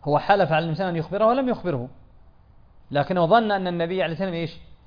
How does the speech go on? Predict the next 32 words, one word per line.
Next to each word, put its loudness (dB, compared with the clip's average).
يفعل 0
ما -4
حلف -4
عليه، -4
ولم 2
يأمره -4
بكفارة، -6
لم 0
يأمره -4
بكفارة. -2
لكن 0
جمهور -2
أهل -4
العلم -2
يرون 2
أنه -2
لو 2
حلف 4
على 2
غيره، -2
كما -2
قال: 2
"والله 2
لا 0
تتعشى -4
عندي، -4
والله 0
لا -2
تنام -6
عندي"، -6
وما 0
نام، -4